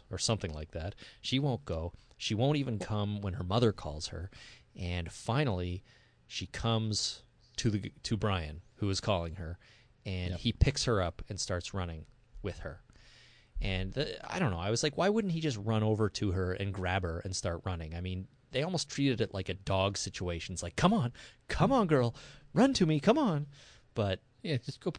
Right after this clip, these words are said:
Speaker 2: go get her. Obviously, she's frightened, and her, uh, her instinct that's been honed over the last, uh, eighteen months is, if you're frightened, hide.
Speaker 1: Hide.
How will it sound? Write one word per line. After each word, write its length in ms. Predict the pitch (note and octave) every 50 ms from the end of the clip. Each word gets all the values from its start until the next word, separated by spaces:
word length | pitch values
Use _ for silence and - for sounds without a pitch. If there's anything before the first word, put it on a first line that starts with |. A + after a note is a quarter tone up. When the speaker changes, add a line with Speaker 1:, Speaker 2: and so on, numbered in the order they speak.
| - -
Speaker 2:
go 120 | - E3
get 180 | D#3 D#3+ F3+ D3
her. 140 | G2 F#2+ A2
Obviously, 380 | B2 B2+ A#2+ - - B2+ A2
she's 320 | - - - G2+ - - -
frightened, 540 | - - - A2+ G#2 G2 - A#2 B2 B2+ C3
and 100 | A#2 A2+
her, 460 | A#2 A2 A#2 A#2 A2+ A2+ A2 A2 A2
uh, 200 | A2 G#2+ G#2 G#2 - - - - - - - - - -
her 240 | - - B2 A#2+ - -
instinct 520 | C#3 C#3+ C3+ - - B2 A2+ A2+ A2+ -
that's 180 | A#2 G2+ - -
been 140 | B2 A2+
honed 440 | G2+ - - C3 B2+ B2 B2 B2 A#2+
over 180 | A2+ G#2+ G#2+ G#2+
the 80 | G#2
last, 560 | G2+ G#2 G#2 G#2+ G#2+ G#2 G#2 - - - - - - -
uh, 420 | G#2+ G2+ G2 F#2+ F2+ F2 F2+ F2+ F2+ F#2 _ - - - _ _ _ _ _ - - - -
eighteen 480 | B2 A#2 - - - - B2+ A2 G#2
months 460 | A2 B2 B2 A2+ G2 F#2+ - - - - -
is, 360 | B2+ A2 G2+ G2+ G2 G2 - -
if 180 | G#2+ G#2+ - -
you're 140 | A2+ G#2 G2+
frightened, 560 | - - - A2 A#2 - - F#3 G#3 F#3+ - - - - - - - _ _
hide. 480 | - - - - B2+ G#2+ F2+ E2 D2+ - -
Speaker 1:
Hide. 460 | - - - - F#2+ F2 E2+ E2+ E2+